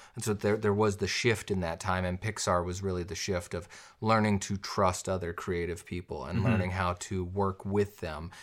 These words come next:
Speaker 2: Mm-hmm.
Speaker 1: And there's a lot of the old Steve Jobs stories that came around of the guy yelling and, um, you know, being a ball buster, and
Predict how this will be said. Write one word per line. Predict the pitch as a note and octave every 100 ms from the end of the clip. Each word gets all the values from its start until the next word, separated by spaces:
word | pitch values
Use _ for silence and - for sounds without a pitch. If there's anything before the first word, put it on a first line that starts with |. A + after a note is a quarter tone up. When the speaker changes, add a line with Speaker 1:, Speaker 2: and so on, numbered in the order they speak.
| -
Speaker 2:
Mm-hmm. | G#2+
Speaker 1:
And | G2+ F#2 F2+ F#2 - -
there's | - G#2 G#2
a |
lot | G#2 G#2+ G#2+
of | G2+
the | G2 G2
old | F2 A2 A2+
Steve | G#2 - A2+
Jobs | G#2 A#2 G#2
stories | - D3+ A2+ A2
that | A#2+
came | B2+ A#2+ A#2+
around | A2+ A#2 A#2+
of | A2+
the | G#2+
guy | G#2+ G#2+
yelling | G#2+ G#2+ G#2+ A2 A#2 A#2
and, | G#2
um, | G2+ G#2 A2
you | G#2+
know, | G#2 G2+ G2 G2 -
being | A2 A2
a | G#2+
ball | G2+ G#2+ A2+
buster, | A#2+ A2+ - A#2 A2+ A2+
and | G2+ F#2